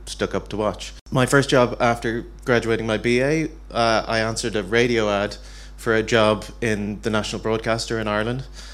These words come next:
and then worked there for seven years in their, what was nominally graphic design department, but because it was for television, it was mo-, more animation, so it was doing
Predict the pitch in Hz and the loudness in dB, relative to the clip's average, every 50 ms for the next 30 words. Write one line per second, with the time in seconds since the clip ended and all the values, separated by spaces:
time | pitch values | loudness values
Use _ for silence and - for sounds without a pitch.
0 | - - - 123 123 117 117 113 117 110 120 120 117 - - 123 123 127 117 - | -18 -10 -4 -2 0 2 2 2 2 2 2 0 2 2 2 4 4 4 2 0
1 | 120 110 - - 117 110 113 110 107 107 107 101 107 104 98 - - - - - | -4 -4 -2 0 -2 0 0 0 0 0 0 0 -2 -2 -4 -4 -6 -6 -6 -6
2 | 127 113 104 98 110 104 104 104 104 101 - - - - - - - - - - | -8 -8 -6 -4 -2 0 0 0 -2 -2 -6 -12 -16 -18 -18 -18 -18 -18 -10 -4
3 | - 135 120 123 113 - - 143 147 151 156 143 139 127 - 131 127 123 123 117 | 0 0 2 2 0 0 2 4 4 4 4 4 2 2 4 4 4 2 2 -2
4 | 117 107 120 120 127 117 101 - - 107 90 - 98 101 - - - - - - | -2 -2 0 0 0 0 -2 -2 -2 -2 -2 -2 -4 -10 -10 -12 -12 -8 -4 -2
5 | 156 147 - 160 143 151 156 131 147 120 - - 143 131 117 - 143 143 139 131 | 0 2 2 2 4 4 4 4 2 -2 0 0 0 0 2 2 2 2 2 2
6 | 101 104 92 98 - 113 113 - 117 117 120 117 107 120 120 120 120 123 123 123 | 0 -2 -6 -6 -8 -6 -6 -4 -4 -4 -4 -6 -4 -2 -2 -2 0 0 0 0
7 | 120 120 - 139 123 120 117 95 87 120 120 120 120 123 123 120 120 - 123 120 | -2 -2 -4 -2 -2 -2 -2 -2 -2 -2 0 0 0 0 0 -2 -2 -6 -8 -6
8 | - - 117 110 110 101 - - - - 110 110 95 110 104 101 - - - - | -4 -2 -2 -2 -2 -4 -6 -10 -10 -8 -8 -6 -6 -6 -8 -8 -10 -12 -16 -18
9 | - - - - - - 127 117 110 110 107 101 | -18 -18 -18 -8 -2 0 0 0 0 -2 -4 -6